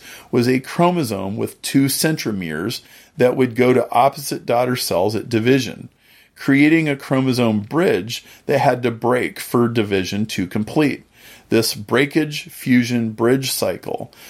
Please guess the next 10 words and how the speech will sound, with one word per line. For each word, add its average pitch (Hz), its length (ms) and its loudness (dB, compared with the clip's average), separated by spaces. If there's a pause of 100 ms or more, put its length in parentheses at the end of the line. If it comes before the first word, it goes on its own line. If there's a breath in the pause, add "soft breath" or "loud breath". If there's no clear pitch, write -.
(140 loud breath)
was 117 200 2
a 117 120 2
continuous 151 800 -2
genome 123 540 0
instability 117 800 0
that 90 200 -6
had 123 220 0
to 120 60 -4
be 107 160 0
resolved 101 800 2